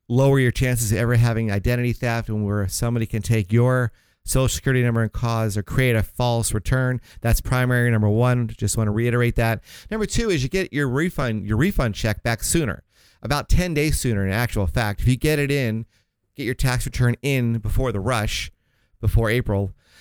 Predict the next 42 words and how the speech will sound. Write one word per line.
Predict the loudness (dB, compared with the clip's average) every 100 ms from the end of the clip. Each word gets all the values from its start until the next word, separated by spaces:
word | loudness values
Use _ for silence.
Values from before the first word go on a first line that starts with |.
| -14
you | -2 2 2
have | 2 0 -2 -2 -6 _ _
a | -4
really, | 0 2 2 2
really | 0 -2
good | -4
chance | -4 -4 -4
of | -6
getting | -4
your | -2
refund | -2 -4 -4 -4
check | -6 -4
back | -6 -4
way | -2 0
sooner | 0 -2 -2 0 0 0 -4
than | -2 0
others. | 2 0 -2 -2
And | 0
it's | 0
about, | 0 0
on | 0 -2 -2
average, | 0 -2 -4 -2
ten | -2 0
days | 0 -2 -4 -12 _ -4
faster | -2 0 -2 0 -2 -2 -6 -20 -20 _ -2
than | 0
those | 2 2 2
that | -2 -2
do | 0 0 0
the | 0 -2
mass | 0 0 -2 -4
filing | -4 -2 -2 0 0
on | 0
the | 0
April | 0 0 -2
fifteenth, | 0 -2 0 0 2
or | 2 2
this | 2 0
year | 0
it's | 0
April | -2 -2
seventeenth, | 0 0 0 -2 -2 -2